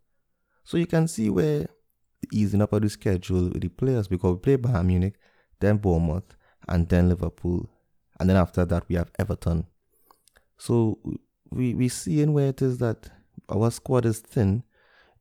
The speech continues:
injuries piling. I mean, yeah, Gilmour was on the bench for the Bayern Munich game. We might have to use him. He might have to start either the Bournemouth game or either the Everton game, who, or who knows,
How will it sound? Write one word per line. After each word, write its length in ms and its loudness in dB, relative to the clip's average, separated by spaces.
injuries 420 6
piling. 600 -2
I 80 0
mean, 200 8
yeah, 140 4
Gilmour 420 2
was 120 0
on 80 2
the 60 2
bench 400 0
for 100 -4
the 80 0
Bayern 240 0
Munich 260 2
game. 340 -2
We 80 4
might 240 6
have 180 -2
to 80 0
use 280 0
him. 260 -4
He 100 6
might 200 4
have 200 -4
to 80 -2
start 420 -6
either 240 2
the 80 0
Bournemouth 520 0
game 300 0
or 240 2
either 280 2
the 100 -6
Everton 380 -2
game, 280 -2
who, 180 -4
or 380 4
who 160 2
knows, 440 2